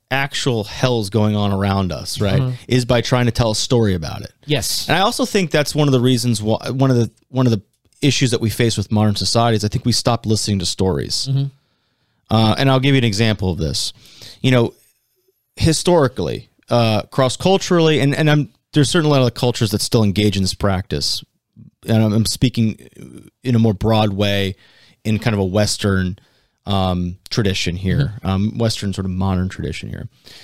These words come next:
Speaker 1: But one of the ways that you were able to transfer or transmit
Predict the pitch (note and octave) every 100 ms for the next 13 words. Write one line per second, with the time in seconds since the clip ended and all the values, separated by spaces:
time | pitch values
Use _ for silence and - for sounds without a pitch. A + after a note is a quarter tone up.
0 | - - A#2+ - _ _ - C3+ D3+ E3+
1 | E3 D3 C#3+ C#3 A#2+ - A#2+ A#2+ A2+ A2+
2 | G2+ G#2 - - G#2+ G2+ G2+ G2 G2 _
3 | _ _ _ _ _ _ _ _ _ _
4 | _ _ _ _ _ _ _ _ _ _
5 | _ _ _ _ - - C3+ C3+ C3 -
6 | B2 A#2 G#2+ - A2+ G#2+ A2+ A2